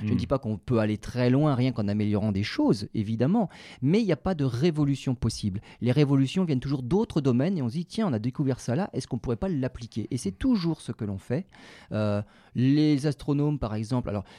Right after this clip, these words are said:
Speaker 1: cette recherche-là, ça peut aussi être, euh, la recherche militaire. C'est-à-dire que l-, nos instruments, les télescopes terrestres, maintenant, sont tous équipés d'optiques adaptatives. C'est ce qui nous en-, c'est ce qui nous permet de débrouiller l'atmosphère lorsqu'elle est turbulente.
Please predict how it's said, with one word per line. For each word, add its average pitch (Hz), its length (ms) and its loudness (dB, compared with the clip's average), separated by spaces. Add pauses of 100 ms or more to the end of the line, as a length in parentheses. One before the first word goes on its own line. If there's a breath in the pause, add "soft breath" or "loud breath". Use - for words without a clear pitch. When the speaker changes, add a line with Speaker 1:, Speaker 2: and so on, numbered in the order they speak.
Speaker 1:
cette - 180 -4
recherche-là, 127 560 -2
ça 117 220 -4
peut - 140 -6
aussi 113 360 -4
être, 127 240 -6
euh, 98 220 -4
la 98 100 -4
recherche 95 380 -6
militaire. 123 520 -4 (460 soft breath)
C'est-à-dire 127 300 -2
que 117 320 0
l-, 131 180 2
nos 185 300 4
instruments, 135 580 -2 (360)
les 139 240 0
télescopes 151 420 -4
terrestres, 117 440 -4
maintenant, 123 300 -2
sont 117 160 -6
tous - 240 -8
équipés - 280 -4
d'optiques 107 500 -6
adaptatives. 113 800 0 (260 loud breath)
C'est - 180 0
ce 131 80 -2
qui 131 100 -2
nous 120 200 2
en-, 113 140 2
c'est - 160 0
ce - 80 -8
qui 147 100 -4
nous 131 80 4
permet 151 300 2
de 160 160 4
débrouiller 160 640 4
l'atmosphère 120 540 0
lorsqu'elle 110 280 0
est 123 100 2
turbulente. 104 540 -2